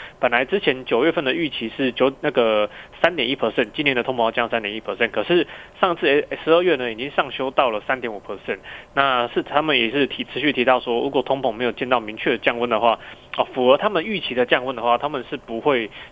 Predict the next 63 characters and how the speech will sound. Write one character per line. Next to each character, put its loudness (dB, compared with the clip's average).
轻 -8
言， -2
轻 -4
言 -2
提 -6
说 4
要 4
开 -2
始 -10
转 -8
为 -10
降 0
息 -14
的， -12
吼， -6
所 -2
以 2
我 -2
觉 2
得 4
大 6
家 2
也 -4
是 0
要 6
留 -8
意 -6
的， -6
要 -2
知 -10
道 4
自 -8
己 -8
目 -12
前 -10
在 -2
什 -16
么 -6
位 2
置 -12
上。 0
那 2
当 4
然 2
以 0
短 2
线 2
来 0
讲， -4
技 -2
术 -2
面， 0
哦， -6
技 -4
术 -2
面 2
我 0
还 6
是 2
要 6
强 -12
调， 2
吼， -2